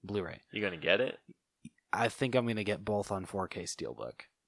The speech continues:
Speaker 2: Bold move.
Speaker 1: Seventy dollars. Oh
Speaker 2: Holy
Speaker 1: my
Speaker 2: shit.
Speaker 1: God. Well, they're each thirty-five.
Speaker 2: Dude, I'm, like, sitting here struggling with seven bucks. You're here struggling with seventy. Frickin', like,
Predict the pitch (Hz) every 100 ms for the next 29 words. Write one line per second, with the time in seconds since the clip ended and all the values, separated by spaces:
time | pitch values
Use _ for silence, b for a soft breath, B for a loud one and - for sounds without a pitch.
0 | _ _ _ _ _ _ _ _ _ _
1 | _ - 87 85 82 82 80 82 104 -
2 | - - 120 127 120 117 120 117 131 127
3 | 131 151 - - - 202 139 135 131 160
4 | 147 139 117 139 147 156 156 180 - -
5 | 165 170 143 156 160 175 120 131 143 -
6 | _ _ _ _ _ _ _ - 147 104
7 | 107 156 165 123 - 151 127 110 110 -
8 | - 120 117 117 107 92 - - 117 123
9 | 98 82 85 90 - 123 120 117 - -
10 | 123 117 101 87 - - 104 110 127 139
11 | 143 - b b b _ _ 117 123 92
12 | 82 80